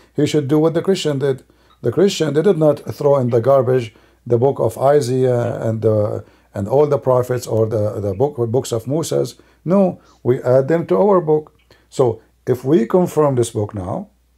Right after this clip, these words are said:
whatever that book is named. So Muhammad is, if a true prophet, then he should add this confirmed book, which is between their hands. There is no way Muhammad, he is confirming what is with them, but you do not know what is with them. Do I agree?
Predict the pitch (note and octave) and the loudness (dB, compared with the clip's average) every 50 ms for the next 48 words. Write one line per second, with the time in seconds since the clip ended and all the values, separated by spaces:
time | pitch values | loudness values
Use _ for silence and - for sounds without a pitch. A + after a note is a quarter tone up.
0 | _ _ _ _ _ _ _ _ _ _ _ _ - A2+ A2+ D#3 G3 G3 G3 E3 | _ _ _ _ _ _ _ _ _ _ _ _ -4 0 2 4 4 4 4 4
1 | D#3 D3+ D3 - E3 E3 - D#3 C3+ B2+ E3+ - G2+ - - A2 _ _ _ _ | 2 2 0 0 -2 -4 -4 -4 -6 -4 -4 -4 -4 -4 -6 -10 _ _ _ _
2 | _ _ _ _ _ - - _ _ - - C#3 B2+ B2+ B2 - - A3+ A3+ G#3+ | _ _ _ _ _ -20 -20 _ _ -2 2 2 2 2 0 0 2 2 4 4
3 | F#3 F3 D3 B2+ D3 D3 B2+ A2+ - F3 A#3 A#3 - D#3+ C3+ A#2 - - B2 - | 4 2 2 0 0 0 -2 -2 0 0 0 2 2 2 2 2 2 0 -4 -8
4 | - - _ _ _ _ _ _ - A#2 C3+ D3 C#3 B2+ C3+ C3 - - C3+ A2+ | -8 -12 _ _ _ _ _ _ -2 0 0 2 2 0 -2 -4 -4 -4 -6 -6
5 | - - _ - E3+ G3 G#3+ G#3 G3 F#3 E3+ C3+ A#2+ C3 A#2+ - - - B2 B2 | -8 -10 _ -2 2 4 4 6 6 4 2 2 0 0 -2 -2 -4 -4 -2 -2
6 | A#2 A#2 - - - E3 G#3 A3+ A3 G#3 F#3 D3+ A#2 G2 G2+ G2 G2+ - - - | -2 -4 -6 -4 -2 0 2 4 4 2 2 0 -2 -4 -4 -6 -6 -8 -12 -10
7 | - - B2+ C3 - - D3+ D3 C3 A#2+ C3+ B2+ - B2 C3 D#3 F#3 G3+ G3 F#3+ | -4 -2 -2 -2 -2 -4 -6 -6 -4 -2 -4 -4 -4 -4 -4 -2 0 0 2 2
8 | F#3 F3+ E3+ D3+ C3+ G#2+ G2 A2+ B2 A#2+ - _ _ _ _ _ - B2+ D#3 D#3+ | 4 4 2 2 0 0 -2 -4 -8 -10 -14 _ _ _ _ _ 2 2 4 4
9 | D3 D3+ F3+ G#3 G#3 G3+ F#3 F3 E3+ D#3+ D#3+ - C3 A#2+ G#2 G#2 A#2 D#3 - - | 4 2 2 4 6 6 6 4 4 0 -2 -2 -2 -2 -2 -2 -2 -4 -6 -10
10 | _ _ _ _ _ _ - C3+ D3 C3 A#2+ - - C#3 C3 B2 - E3+ F#3+ F#3+ | _ _ _ _ _ _ -2 0 0 0 -2 -2 -2 -4 -4 -2 0 0 2 2
11 | F#3 D#3+ D3 D#3 D#3 - B2+ A#2+ B2+ B2+ A#2+ A2 D3+ F#3+ F3+ E3+ E3 - - _ | 2 2 2 0 0 -2 -2 0 0 0 0 0 0 0 0 0 -4 -8 -12 _
12 | _ _ _ - B2+ C#3+ D3 - C3+ C3+ C3 B2+ C3+ C#3 C#3 - - A2 A2 A#2+ | _ _ _ -2 0 0 0 0 0 0 2 4 4 4 2 2 0 0 0 2
13 | A#2 A#2+ C3+ - C#3+ C3+ D#3+ F3 E3+ G#3 A3+ A3 G3 - A2+ - _ _ _ _ | 2 2 0 -2 -2 -2 -2 -2 0 0 -2 -2 -2 -4 -6 -10 _ _ _ _
14 | _ - A2+ A#2 A#2 A#2 - F3 A#3 | _ -2 0 2 2 2 0 -2 -4